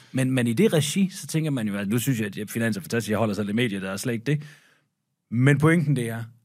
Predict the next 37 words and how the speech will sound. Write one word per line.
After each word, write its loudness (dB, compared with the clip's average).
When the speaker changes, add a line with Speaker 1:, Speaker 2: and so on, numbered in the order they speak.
Speaker 2:
hvordan -2
bliver 0
du -2
modtaget -4
omkring -10
det? -18
Speaker 1:
Mm. -6
Altså, -2
jeg, 2
jeg, -4
altså, -2
jeg -2
er 6
jo, 6
øh, 0
tidligere 2
erhvervsjournalist. 0
Jeg, -4
altså, -6
jeg 0
elsker -2
jo, -2
øh, -4
erhvervsliv. -6
Jeg -4
efter, -6
elsker -6
at -6
beskæftige -6
mig, -2
men -2
jeg -4
elsker -6
menneskerne, -2
jeg -2
elsker -8
skæbne, -4